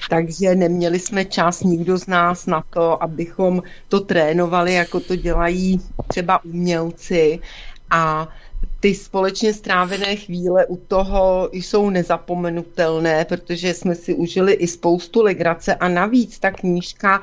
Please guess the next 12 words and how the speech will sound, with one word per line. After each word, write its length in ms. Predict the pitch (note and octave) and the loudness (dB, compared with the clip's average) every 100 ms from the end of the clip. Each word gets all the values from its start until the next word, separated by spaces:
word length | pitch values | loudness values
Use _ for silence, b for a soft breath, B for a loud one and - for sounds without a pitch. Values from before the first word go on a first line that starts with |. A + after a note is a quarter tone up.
| B B | B B
ono 180 | - G#3 | 2 2
samozřejmě 640 | A3 F#3+ F#3+ F3+ G3+ G#3+ G3+ | 2 -2 -4 -4 -2 2 2
nesmírně 500 | F3+ G3 F#3 G3 G3 | 0 -4 -2 0 2
záleží 520 | F3+ E3+ F3 F3 F3 | 4 2 0 -4 -2
na 120 | E3 | -2
vypravěči 800 | C#3+ D#3 E3 D3 C#3+ C#3+ - D3+ | -2 -4 -2 -2 -2 -6 -2 0
a 160 | D3 C#3+ B B B | 2 2 B B B
František 640 | - D#3+ F3+ F#3+ - F#3 - | 0 2 0 -2 -2 -2 -4
Kožík 540 | - E3+ - F#3 - | 0 0 2 -2 0
to 140 | F#3 | 2
nádherně 640 | F3+ D#3 D#3 F3 E3+ F3+ F3 | 4 2 2 -2 0 0 0
napsal. 560 | C#3+ - - D#3+ E3+ | 0 -4 0 2 2